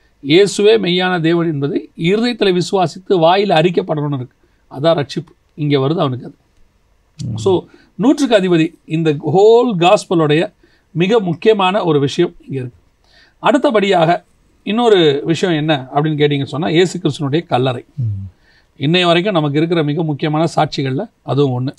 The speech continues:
Speaker 2: ஒரு major.
Speaker 1: ஒரு major சாட்சி. ஆனா அந்த கல்லறையை பாத்தீங்கன்னு சொன்னா, "அரிமத்திய ஊரானும்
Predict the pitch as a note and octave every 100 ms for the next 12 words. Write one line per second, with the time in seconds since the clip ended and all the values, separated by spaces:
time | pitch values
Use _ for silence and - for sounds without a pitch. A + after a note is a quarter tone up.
0 | - B2 B2+ D3+ C#3 - _ - D3 D#3
1 | F3+ F3 D3+ D3 - - - _ _ _
2 | _ - D4+ C4 G3 G#3+ C#4+ D4+ B3 F#3+
3 | F3+ F#3 F3+ E3+ D3+ C#3 G3 G#3+ _ _
4 | _ _ F3 A#3+ C4+ C4+ B3 A#3 G3+ G3+
5 | F#3 G3+